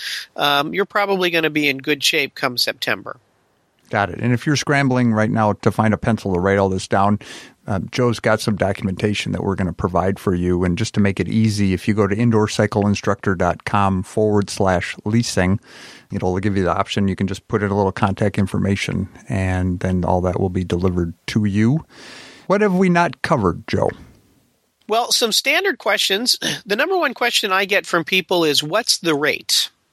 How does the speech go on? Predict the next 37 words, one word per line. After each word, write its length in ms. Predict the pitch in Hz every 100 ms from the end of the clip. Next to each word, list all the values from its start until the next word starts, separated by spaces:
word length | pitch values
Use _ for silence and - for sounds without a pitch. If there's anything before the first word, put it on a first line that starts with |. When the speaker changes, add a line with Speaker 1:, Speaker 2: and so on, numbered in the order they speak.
| -
Speaker 1:
Uh, 400 | 165 147 139 127 135
what's 260 | - -
Speaker 2:
Ah, 20 | -
Speaker 1:
the 160 | 190 175
Speaker 2:
great 100 | 135
Speaker 1:
interest 220 | 147 -
Speaker 2:
question. 200 | 110 - -
Speaker 1:
rate? 280 | 143 147 156
<clears throat> 40 | 175
I 120 | 170
hear 120 | 202
that 160 | 185 175
all 140 | 175
the 80 | 151
time. 260 | 175 120
It's 120 | 120 -
a 80 |
wonderful 440 | 180 240 277 - 175
question. 540 | - 160 - - 71 - - - - - -
Uh, 300 | 156 151 -
and, 280 | 175 175 165 -
and 160 | 180 180
my 140 | 180
answer 460 | 196 247 - 208 190
always 440 | 175 180 190 185 175
is, 200 | 175 156
"Well, 240 | 165 175
it 120 | 214
depends," 640 | 226 - 233 175 117 - - - 392 - 440 - - - 208
<laughs> 920 | - - - _ - - - - -
which 160 | 196 -
is 100 | 226
frustrating 580 | 220 247 - 208 185 175
for 200 | - 160
the 80 |
customer. 520 | - 170 - 113 82 - - - -
So 360 | - - 196